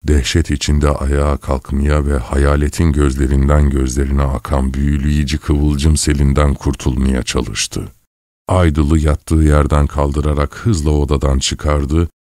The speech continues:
ve birlikte merdivenlerden aşağıya indiler. "Ne yapmaya çalışıyorsun Francis? Benim odam bu katta değil ki. Beni niye taşımaya çalışıyorsun? Koltuk değneğimle yürüyebildiğimi biliyorsun."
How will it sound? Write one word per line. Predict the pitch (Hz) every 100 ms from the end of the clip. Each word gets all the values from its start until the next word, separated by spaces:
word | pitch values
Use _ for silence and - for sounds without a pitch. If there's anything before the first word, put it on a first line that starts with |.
| -
ve | 76 67 65
birlikte | 73 69 - 80
merdivenlerden | 73 69 65 65 65 65 65 64 64
aşağıya | 62 - 62 58 60
indiler. | 60 55 58 50 50 - _ _ _ _ _ _ -
"Ne | 90
yapmaya | 110 - 127 95
çalışıyorsun | - 71 67 - 71 67 85
Francis? | 73 - 90 87 - 78 - - -
Benim | 80 110 123
odam | 117 95 95 110 92
bu | 101
katta | - 107 - 107 82
değil | 90 113 107
ki. | - 87 71
Beni | 104 120
niye | 107 131
taşımaya | 120 131 123 113 107
çalışıyorsun? | - 90 82 87 82 - 87 85
Koltuk | - 110 117 143 -
değneğimle | 135 135 139 139 139
yürüyebildiğimi | 110 123 127 127 131 120 131 139 120
biliyorsun." | 123 143 135 - 82 71